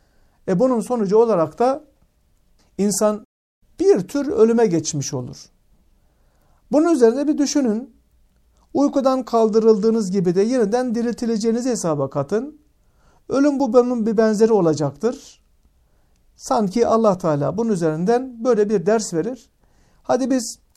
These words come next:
şöyle de bir uyarı yapalım bu anlattıklarımızdan yola çıkarak. Madem ki insanı insan yapan davranışlar bilinçli davranışlarıdır,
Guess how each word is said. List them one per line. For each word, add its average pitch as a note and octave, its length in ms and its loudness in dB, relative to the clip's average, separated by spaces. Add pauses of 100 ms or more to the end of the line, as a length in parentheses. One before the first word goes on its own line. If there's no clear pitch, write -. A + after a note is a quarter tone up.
(520)
şöyle C#4+ 380 -4
de A3 140 4
bir A3+ 240 -2
uyarı A#3 320 4
yapalım D3 520 0 (340)
bu F3 600 -2
anlattıklarımızdan E3+ 1000 -2
yola C#3+ 300 -2
çıkarak. A3+ 540 -4 (680)
Madem A3 480 4
ki - 180 -6
insanı G3+ 580 -2 (300)
insan G3+ 420 0
yapan E3+ 560 -2
davranışlar D3+ 720 0 (480)
bilinçli G#3 600 2
davranışlarıdır, D#3+ 1000 -2